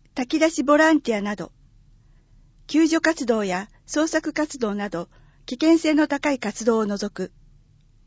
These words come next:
事前の申し込みや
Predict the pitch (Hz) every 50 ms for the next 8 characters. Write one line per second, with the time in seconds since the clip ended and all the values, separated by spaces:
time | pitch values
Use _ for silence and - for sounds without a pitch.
0 | _ - - - - - - - - - - - - - - - - - - -
1 | - - _ _ _ _ - 202 233 233 294 311 339 320 320 330 320 285 302 311
2 | 330 320 - - 294 294 285 294 285 269 262 -